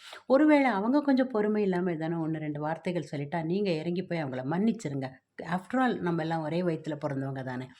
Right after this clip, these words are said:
அதனால வந்து அந்த பிரச்சனைகள் இல்லாம பார்த்துங்க. அப்புறம் வந்து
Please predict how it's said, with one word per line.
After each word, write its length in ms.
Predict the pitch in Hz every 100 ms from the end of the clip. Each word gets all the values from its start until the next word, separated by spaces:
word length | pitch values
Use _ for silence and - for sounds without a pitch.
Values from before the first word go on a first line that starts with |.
| - - - -
அதனால 300 | 170 170 180
வந்து 220 | 165 190
அந்த 240 | 170 165
பிரச்சனைகள் 520 | 165 156 - 240 262 202
இல்லாம 280 | 151 156
பார்த்துங்க. 540 | 151 143 143 143 131 127 - - -
அப்புறம் 260 | 170 - 202
வந்து 480 | 185 226 170 -